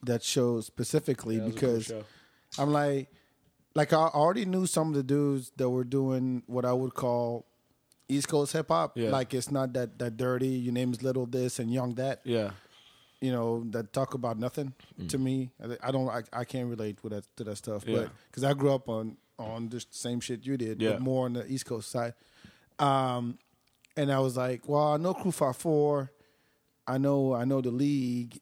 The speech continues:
Speaker 1: And then I was like, "I've seen y'all names," but I was like, I was wondering what kind of music it was gonna be. And then the whole
Speaker 2: Mm-hmm.
Speaker 1: time I'm nodding my head like, "All right,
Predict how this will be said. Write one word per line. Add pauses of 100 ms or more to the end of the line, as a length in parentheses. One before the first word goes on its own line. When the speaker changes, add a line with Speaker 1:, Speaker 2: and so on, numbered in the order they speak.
Speaker 1:
And
then
I
was
like,
"I've
seen
y'all
names,"
but (260)
I
was
like, (200)
I
was
wondering
what
kind
of
music
it
was
gonna
be.
And
then
the
whole
Speaker 2:
Mm-hmm.
Speaker 1:
time
I'm
nodding
my
head
like,
"All
right,